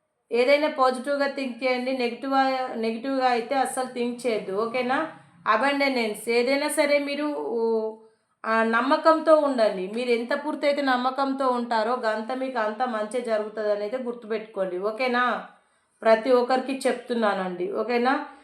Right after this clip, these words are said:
ఆ, not the right time. ఇప్పుడైతే కొంతమందికి,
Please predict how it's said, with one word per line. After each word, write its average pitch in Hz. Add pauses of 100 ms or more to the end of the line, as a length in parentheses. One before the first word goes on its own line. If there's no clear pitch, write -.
(300)
ఆ, 233
not 240
the 285
right 269 (140)
time. 254
ఇప్పుడైతే 285
కొంతమందికి, 277